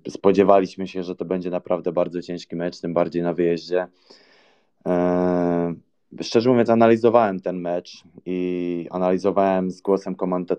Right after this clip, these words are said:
komentatorów, mm, gdzie powiedzieli na samym końcu, że, e, że to drużyna Miedzi przeważała, a my strzelamy bramkę. No, nie do końca się zgodzę, bo w pierwszej połowie to my mieliśmy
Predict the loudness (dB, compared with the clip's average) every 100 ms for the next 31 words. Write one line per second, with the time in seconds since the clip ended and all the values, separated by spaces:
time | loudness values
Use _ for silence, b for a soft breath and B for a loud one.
0 | -4 -4 -2 0 0 2 0 -2 _ -20
1 | -14 -10 -8 -6 -4 -4 -4 0 2 4
2 | 6 6 4 4 0 0 -2 2 2 2
3 | 2 4 4 b b b b b _ -2
4 | 2 4 4 2 -2 -2 2 4 4 2
5 | 0 2 2 4 6 6 4 0 -2 0
6 | 2 2 4 6 4 2 -4 -8 -6 -4
7 | -4 -4 -6 -6 -10 -18 -16 -10 -6 -4
8 | -2 -4 -8 -12 -4 0 0 -2 -6 -8
9 | b b b _ 0 0 2 -2 2 2
10 | 4 2 0 0 0 0 -2 -4 -4